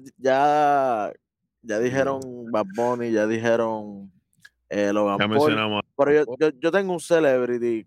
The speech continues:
Speaker 1: que estuvo en un evento y hasta pu-, un puño dio, así que me gustaría que, que saliera aquí en Royal
Speaker 2: Tyson
Speaker 1: Rumble.
Speaker 2: Fury.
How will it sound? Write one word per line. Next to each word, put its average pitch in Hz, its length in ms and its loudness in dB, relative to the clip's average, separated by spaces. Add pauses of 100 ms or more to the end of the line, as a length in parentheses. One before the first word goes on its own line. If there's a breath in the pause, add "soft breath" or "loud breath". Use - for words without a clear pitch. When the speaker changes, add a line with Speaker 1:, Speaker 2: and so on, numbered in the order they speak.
(140)
Speaker 1:
que 113 480 0 (340)
estuvo 123 300 -2
en 156 80 -4
un 165 160 0
evento 151 640 0 (760)
y 107 260 -2
hasta 107 300 0
pu-, 107 140 -10
un 123 180 -14
puño 147 360 -2
dio, 151 200 2
así 135 160 -4
que 123 100 -2
me 123 120 -4
gustaría 120 460 0
que, 117 240 2
que 113 120 -2
saliera 113 400 -2
aquí 113 160 -4
en 117 120 -2
Royal 110 220 2
Speaker 2:
Tyson 104 200 -2
Speaker 1:
Rumble. 110 220 0
Speaker 2:
Fury. 113 240 -2